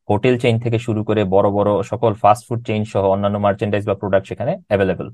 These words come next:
মসজিদ থেকে spiritual feeling নিয়ে বের হওয়ার সাথে সাথে আপনাকে ধাক্কা দিবে একটা পুঁজিবাদী hedonistic একটা উস্কানি। এবং যারা সেখানে regular যাচ্ছেন,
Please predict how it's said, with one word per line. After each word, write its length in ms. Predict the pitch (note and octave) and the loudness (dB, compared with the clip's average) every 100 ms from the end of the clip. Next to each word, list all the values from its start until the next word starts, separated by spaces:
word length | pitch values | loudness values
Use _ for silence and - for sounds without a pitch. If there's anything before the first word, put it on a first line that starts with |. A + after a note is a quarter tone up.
| _ _ _ _ _ _ _ _ A#2+ | _ _ _ _ _ _ _ _ 2
মসজিদ 380 | D3+ C#3+ G3+ - | 4 4 0 0
থেকে 220 | G#3+ F#3 | 0 0
spiritual 560 | - F#3+ G3 G3+ G3 | 0 -2 0 4 2
feeling 320 | F#3+ F#3+ F#3+ F#3+ | 2 0 0 2
নিয়ে 160 | G3 | 2
বের 260 | D3 D#3+ E3+ | 4 4 6
হওয়ার 160 | F#3 | 4
সাথে 300 | E3 - B3 | 2 -2 -2
সাথে 220 | - G3 E3 | 0 4 2
আপনাকে 300 | D3 - A2+ | 2 -2 -2
ধাক্কা 280 | A#2+ B2 | 0 2
দিবে 160 | B2 A#2 | 2 2
একটা 180 | G#2+ B2 | -2 -4
পুঁজিবাদী 500 | B2 A#2+ A2+ B2+ G#3 _ _ _ _ - | -4 0 0 0 -4 _ _ _ _ 2
hedonistic 440 | C#3+ D#3 D3 B2+ | 6 6 4 0
একটা 160 | A2+ A#2 | 0 2
উস্কানি। 440 | A2 - A#2 E2 - _ _ _ _ _ _ _ _ _ - | 0 2 2 2 -6 _ _ _ _ _ _ _ _ _ 2
এবং 160 | G#3 | 4
যারা 220 | F3 G3+ | 6 6
সেখানে 280 | A3 G#3+ G3+ | 6 4 6
regular 360 | E3 D#3+ F3 B2 | 6 6 6 6
যাচ্ছেন, 520 | C3+ C3 - G2+ | 4 2 -2 -4